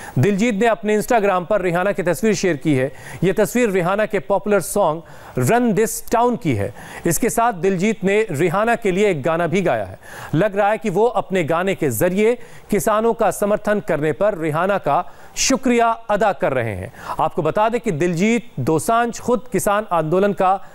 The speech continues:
समर्थन करते हैं और कुछ दिन पहले सिंगू बॉर्डर पर किसानों के प्रदर्शन में आकर खुद भी शामिल हो चुके हैं। फिल्म स्टार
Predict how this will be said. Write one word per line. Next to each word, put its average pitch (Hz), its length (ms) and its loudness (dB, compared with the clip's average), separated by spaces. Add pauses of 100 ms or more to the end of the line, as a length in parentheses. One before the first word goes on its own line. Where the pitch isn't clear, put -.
(160)
समर्थन 185 540 0
करते 202 360 0
हैं 240 260 0 (260)
और 156 120 2
कुछ 185 200 0
दिन 151 160 0
पहले 208 320 2
सिंगू 175 300 0
बॉर्डर 160 260 2
पर 208 200 0
किसानों 170 400 0
के 165 100 -4
प्रदर्शन 160 400 0
में 196 200 2
आकर 156 320 0
खुद 180 280 -2
भी 160 240 2 (240)
शामिल 151 500 0 (240)
हो 165 120 2
चुके 113 260 -6
हैं। 92 260 -6 (3250)
फिल्म 262 220 4
स्टार 254 380 0